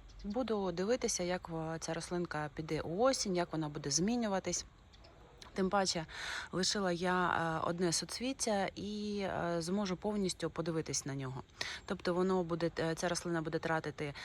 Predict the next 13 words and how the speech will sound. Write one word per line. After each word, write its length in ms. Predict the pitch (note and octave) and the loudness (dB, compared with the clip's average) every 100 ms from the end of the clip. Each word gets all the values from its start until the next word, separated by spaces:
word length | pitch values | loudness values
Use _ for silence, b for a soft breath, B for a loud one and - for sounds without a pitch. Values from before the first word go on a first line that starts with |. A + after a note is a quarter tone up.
| B B | B B
свої, 540 | - E3 E3 E3 E3 | -2 2 2 0 0
е, 300 | - D3+ D3+ | 0 -2 -2
сили 460 | D3+ - F3 D#3+ D3+ | -2 0 2 2 2
не, 360 | D#3 D#3+ D#3 - | 2 0 0 -2
м, 540 | D#3+ D3+ D3 D3 D#3+ | -2 -2 -4 -2 0
не 140 | F3 E3+ | 2 4
на 180 | D#3 | 2
всі 260 | D#3 - C#4+ | 2 2 0
ті 160 | - F3 | 0 0
гілочки, 440 | E3+ E3 - F3+ | 2 2 0 0
які 260 | D#3+ D3+ D#3 | 0 -2 -2
я 160 | D3+ D3 | -2 0
зрізала, 500 | D3+ D3 C#3 B2 | 0 -2 -2 -2